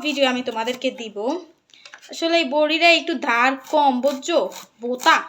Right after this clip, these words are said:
বড়িরা গেছে বোতা হয়ে। ও, চোখ দিয়ে পানি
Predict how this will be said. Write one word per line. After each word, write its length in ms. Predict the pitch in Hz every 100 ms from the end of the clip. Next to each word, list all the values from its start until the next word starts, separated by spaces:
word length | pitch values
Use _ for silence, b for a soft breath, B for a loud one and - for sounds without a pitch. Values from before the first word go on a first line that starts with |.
| - _ - B B B - 220
বড়িরা 300 | 262 294 285
গেছে 200 | 285 285
বোতা 340 | - 202 - 285
হয়ে। 180 | 226 - - _ _ - - - B B B B B B B - -
ও, 100 | 294 330 339 339 339 339
চোখ 160 | 339 320
দিয়ে 200 | 320 339
পানি 260 | 339 330